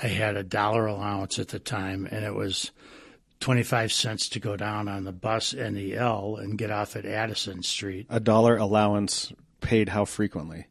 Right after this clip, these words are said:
Speaker 1: Once a week.
Speaker 2: Okay.
Speaker 1: So I
Speaker 2: Righteous
Speaker 1: would
Speaker 2: bucks.
Speaker 1: Half of that, yeah.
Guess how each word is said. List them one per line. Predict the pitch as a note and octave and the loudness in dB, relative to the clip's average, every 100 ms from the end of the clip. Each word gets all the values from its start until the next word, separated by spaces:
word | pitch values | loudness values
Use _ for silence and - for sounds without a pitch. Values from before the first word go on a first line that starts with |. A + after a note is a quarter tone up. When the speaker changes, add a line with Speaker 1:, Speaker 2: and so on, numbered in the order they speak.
| - | -6
Speaker 1:
Once | A2+ - | -4 -4
a | |
week. | G2+ F2+ E2+ F#2 | -6 -8 -8 -8
Speaker 2:
Okay. | F#2 G2+ F2+ - _ - - - _ - | -2 0 0 -4 _ -20 -20 -20 _ 2
Speaker 1:
So | G#2 | 6
I | |
Speaker 2:
Righteous | A#2+ A2 | 8 6
Speaker 1:
would | A2 | 6
Speaker 2:
bucks. | C#3 B2+ - - - - | 4 4 -2 -4 -10 6
Speaker 1:
Half | C#3+ C3 | 8 8
of | B2+ | 6
that, | G2+ - | 2 2
yeah. | C3+ C#3 | 8 8